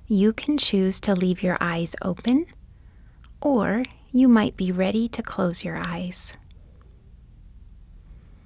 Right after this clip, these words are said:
So now, as you lie here, seeing if you can feel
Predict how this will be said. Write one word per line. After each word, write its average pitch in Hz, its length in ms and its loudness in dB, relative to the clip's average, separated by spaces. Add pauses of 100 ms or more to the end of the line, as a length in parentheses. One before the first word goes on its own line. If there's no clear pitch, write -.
(680)
So 208 240 0
now, 185 560 2 (600)
as 185 260 0
you 254 160 2
lie 190 280 0
here, 190 480 -4 (1040)
seeing 294 560 4
if 320 200 0
you 262 100 2
can 254 280 4
feel 165 640 -4